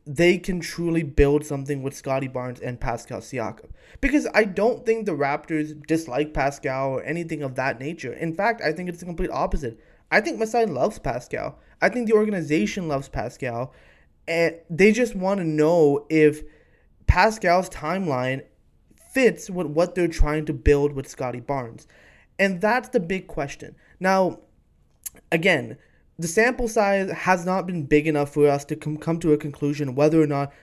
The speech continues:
Pascal and Scottie can truly play together. And I think a lot of that has to do with the fact that the roster around them just has not been built to facilitate that to be successful. Now, can Masai Ujiri and Bobby Webster change that?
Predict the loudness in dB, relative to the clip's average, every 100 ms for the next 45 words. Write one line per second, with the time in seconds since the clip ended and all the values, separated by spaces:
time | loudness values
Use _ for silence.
0 | _ -2 -2 0 0 0 -2 -4 -2 -2
1 | -4 -10 -10 -8 -8 -8 -8 -8 -8 -10
2 | -10 -12 -16 _ _ _ 4 6 6 0
3 | 0 0 -2 -2 -4 -2 -2 -4 -8 -2
4 | -2 -2 -4 -8 -4 -4 -2 -6 -6 2
5 | 4 4 0 -4 -2 -2 -4 -6 -2 -2
6 | -2 -6 _ _ _ _ _ -2 4 4
7 | 2 -2 0 -2 0 4 6 4 -4 -16
8 | _ -6 -4 -2 0 0 -2 _ _ -4
9 | -4 -4 -4 -4 -4 -4 0 0 0 -4
10 | _ _ -4 -2 -2 -4 -4 -4 -6 -14
11 | -14 _ _ _ _ _ _ 0 4 6
12 | 4 0 -8 _ _ _ _ _ -2 4
13 | 4 4 0 2 4 4 4 4 4 2
14 | 2 2 0 -2 -6 -8 -4 -4 0 -2
15 | -2 _